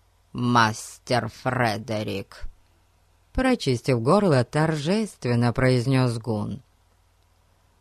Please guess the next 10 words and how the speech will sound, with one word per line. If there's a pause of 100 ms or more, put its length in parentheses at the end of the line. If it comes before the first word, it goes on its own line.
(800)
«Четверть
часа
тому
назад (920)
я
остановил
бродягу, (320)
ехавшего
на
нём.